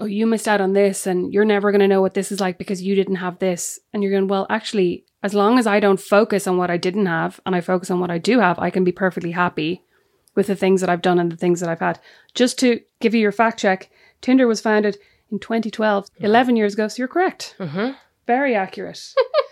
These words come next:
Speaker 1: Now, there was, before Tinder, I would like to point out, there were, like, Plenty of Fish.
Speaker 2: Right.
Speaker 1: There was Match dot com was still up then, wasn't it?
Speaker 2: Sure.
Speaker 1: There were, like, different ones
Speaker 2: Yes.
Speaker 1: on your browser. But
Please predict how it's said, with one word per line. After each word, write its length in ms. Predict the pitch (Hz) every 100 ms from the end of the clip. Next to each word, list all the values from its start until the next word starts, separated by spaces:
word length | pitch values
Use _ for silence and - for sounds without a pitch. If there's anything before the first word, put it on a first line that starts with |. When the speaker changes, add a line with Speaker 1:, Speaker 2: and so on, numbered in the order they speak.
| 622 269
Speaker 1:
Now, 120 | 277
there 140 | 285
was, 480 | 262 294 349 415 403
before 380 | - - 311 359
Tinder, 380 | - 294 302 208
I 80 | 190
would 100 | 226
like 140 | 233
to 60 | -
point 200 | 226 214
out, 160 | 190
there 100 | 185
were, 140 | 185 185
like, 320 | 180 170 - _
Plenty 340 | 226 220 240
of 80 | 233
Fish. 520 | 226 202 196 - - - _ 165
Speaker 2:
Right. 340 | 175 139 139 - -
Speaker 1:
There 100 | 240
was 100 | 214
Match 320 | 202 214 240 -
dot 160 | 240
com 240 | 240 233 220
was 80 |
still 220 | - 220 220
up 120 | 220
then, 240 | 214 214
wasn't 220 | 214 233 269
it? 40 |
Speaker 2:
Sure. 180 | 175 175
Speaker 1:
There 220 | 214 208
were, 80 | 196
like, 240 | 202 196 -
different 300 | 208 220 202
ones 400 | 202 196 - 160
Speaker 2:
Yes. 540 | 170 143 - - - 190 - -
Speaker 1:
on 160 | 208
your 100 | 196
browser. 760 | 180 190 180 196 185 156 160 _ _ _
But 120 | -